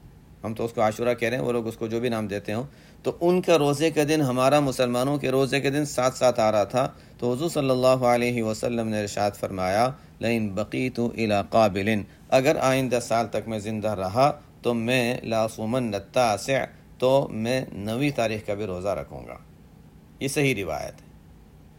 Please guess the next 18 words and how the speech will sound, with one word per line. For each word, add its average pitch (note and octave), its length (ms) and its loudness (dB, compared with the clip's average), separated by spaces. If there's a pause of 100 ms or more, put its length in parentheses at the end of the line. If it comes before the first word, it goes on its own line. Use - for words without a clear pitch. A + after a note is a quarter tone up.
(220)
اس C#3+ 140 -4
کا D3 120 2
مطلب C#3 340 0
یہ C#3+ 120 0
ہوا A2 320 0 (420)
کہ B2 340 4 (600)
اب B2 260 2
ہمیں A2+ 340 -4 (420)
دسویں C3 380 -2
کے B2 160 -2
ساتھ A#2 380 -2
نویں G#2+ 460 -6
تاریخ G#2 320 -2
کا G2+ 80 -4
بھی G2+ 100 -6
روزہ F#2 240 -6
رکھنا E2 380 -6
چاہیے۔ - 380 -14